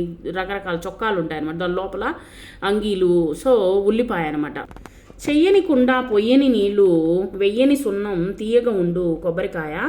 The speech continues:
So, చెయ్యని కుండ, కొండ మాదిరిగా ఉంటుంది, పొయ్యని నీళ్ళు, ఎవరు పోసుండవు నీళ్ళు. తర్వాత వచ్చేసి వెయ్యని సున్నం, దాంట్లో వచ్చేసి సున్నం ఎవరు పోయరు, తెల్లగా ఉంటుంది. తర్వాత తీయగా ఉండు, దాంట్లో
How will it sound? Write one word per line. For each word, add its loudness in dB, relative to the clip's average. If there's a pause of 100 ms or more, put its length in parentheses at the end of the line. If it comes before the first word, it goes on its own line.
(480)
So, 6 (280)
చెయ్యని 0
కుండ, -4 (160)
కొండ -4
మాదిరిగా 0
ఉంటుంది, -2 (100)
పొయ్యని 2
నీళ్ళు, 0 (140)
ఎవరు 2 (100)
పోసుండవు 0
నీళ్ళు. 0 (400)
తర్వాత 0
వచ్చేసి -2 (140)
వెయ్యని 4
సున్నం, 0 (140)
దాంట్లో -2
వచ్చేసి -8
సున్నం -2 (100)
ఎవరు -2 (100)
పోయరు, 0 (220)
తెల్లగా -2 (120)
ఉంటుంది. -2 (440)
తర్వాత 0 (140)
తీయగా 2 (140)
ఉండు, 2
దాంట్లో -2